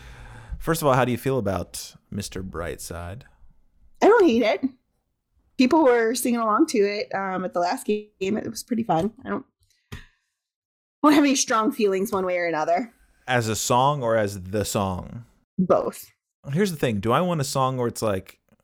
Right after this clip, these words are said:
Speaker 1: the song you wanna hear and everyone can, like, clap along to it? Or do you need the song to be the song that everyone sings along with? Is that important to you?
Speaker 2: I don't know. I think it, uh, having the right, like, energy, like,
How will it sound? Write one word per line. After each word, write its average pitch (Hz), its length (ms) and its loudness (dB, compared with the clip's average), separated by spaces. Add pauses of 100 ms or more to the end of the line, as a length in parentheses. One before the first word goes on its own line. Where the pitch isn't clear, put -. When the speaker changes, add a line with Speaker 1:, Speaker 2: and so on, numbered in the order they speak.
(100)
Speaker 1:
the 120 120 -8
song 120 260 -2
you 117 100 -2
wanna 113 200 -2
hear 120 460 2
and 113 100 -2
everyone 104 260 -4
can, 101 160 -8
like, 95 140 -8
clap 107 280 -2
along 110 280 -2
to 117 180 -2
it? 120 180 -2
Or 117 140 -4
do 107 120 -8
you 117 200 0
need 110 240 -2
the 101 100 -4
song 101 400 -4
to - 140 -10
be 95 160 -6
the 95 100 -10
song 92 600 -8
that 92 260 -8
everyone 95 380 -8
sings 90 500 -10
along 65 320 -12
with? - 320 -16
Is - 80 -16
that 98 80 -10
important - 480 -14
to - 80 -18
you? - 140 -18 (640)
Speaker 2:
I 339 420 4
don't 392 280 0
know. 285 240 0
I 311 100 -4
think 392 200 0
it, - 240 -4 (180)
uh, - 160 2
having 339 340 2
the 370 120 4
right, 240 380 2
like, 196 260 -2
energy, 226 640 0
like, 196 460 -2